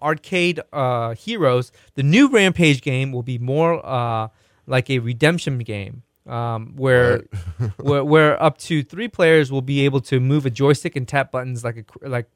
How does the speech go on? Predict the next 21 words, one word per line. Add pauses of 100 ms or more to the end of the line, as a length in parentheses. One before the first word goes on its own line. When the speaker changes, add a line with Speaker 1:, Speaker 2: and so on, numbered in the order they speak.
Speaker 1:
like
crazy
in
hopes
of
winning (360)
tickets
to
purchase
prizes. (520)
There's
also
a
chance
it (120)
could (560)
play
like
the
older
game,